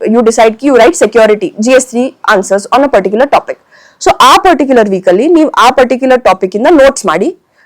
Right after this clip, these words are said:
ಲಾಸ್ಟ್ ಒನ್ ಡೇ ರಿವೈಸ್ ಮಾಡಿ, ಮತ್ ಟೆಸ್ಟ್ ಬರ್ದ್ಬಿಡಿ ಸಂಡೇಗೆ. So ಒನ್ ವೀಕ್ ಟೋಟಲ್ ನಿಮ್ದು ಆ ಟಾಪಿಕ್ ಪೂರ್ತಿ ಮುಗೀತು ಮೇನ್ಸ್.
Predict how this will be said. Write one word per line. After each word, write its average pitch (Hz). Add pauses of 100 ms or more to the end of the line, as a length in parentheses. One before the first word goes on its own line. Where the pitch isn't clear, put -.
ಲಾಸ್ಟ್ 277
ಒನ್ 269
ಡೇ 320
ರಿವೈಸ್ 208
ಮಾಡಿ, 185 (220)
ಮತ್ 427
ಟೆಸ್ಟ್ 330
ಬರ್ದ್ಬಿಡಿ - (180)
ಸಂಡೇಗೆ. - (320)
So 330
ಒನ್ 285
ವೀಕ್ 254
ಟೋಟಲ್ 247
ನಿಮ್ದು 311
ಆ 254
ಟಾಪಿಕ್ 247
ಪೂರ್ತಿ 262
ಮುಗೀತು 180
ಮೇನ್ಸ್. 170